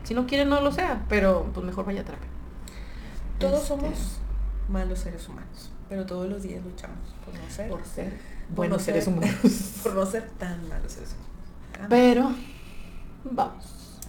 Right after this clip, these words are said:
Speaker 2: Nos iremos. Nos
Speaker 1: Escúchenos,
Speaker 2: vemos.
Speaker 1: compártanos y todas esas cosas. Ya regresamos.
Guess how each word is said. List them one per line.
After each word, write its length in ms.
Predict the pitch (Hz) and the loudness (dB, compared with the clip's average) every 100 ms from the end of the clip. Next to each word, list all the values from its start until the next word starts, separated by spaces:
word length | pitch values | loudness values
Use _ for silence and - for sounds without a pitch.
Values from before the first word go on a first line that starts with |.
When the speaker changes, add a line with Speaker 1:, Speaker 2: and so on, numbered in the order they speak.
| 190 | -4
Speaker 2:
Nos 160 | 196 | -4
iremos. 320 | 190 160 - - - - - - - | -4 -6 -6 -8 -8 -10 -12 -12 -4
Nos 100 | 190 | 4
Speaker 1:
Escúchenos, 360 | 277 294 285 294 | 4 6 4 2
Speaker 2:
vemos. 160 | - - - - - | -4 -12 -14 -14 -8
Speaker 1:
compártanos 520 | 226 196 208 208 214 - - - - 220 | 0 4 6 4 0 -4 -10 -12 -10 -4
y 160 | 220 233 247 | -2 -2 -4
todas 240 | 180 180 185 | 0 0 -2
esas 240 | 180 180 | -6 -10
cosas. 220 | - - - - - 175 | -12 -14 -14 -16 -6 4
Ya 100 | 214 | 6
regresamos. 380 | 220 185 170 | 6 4 -2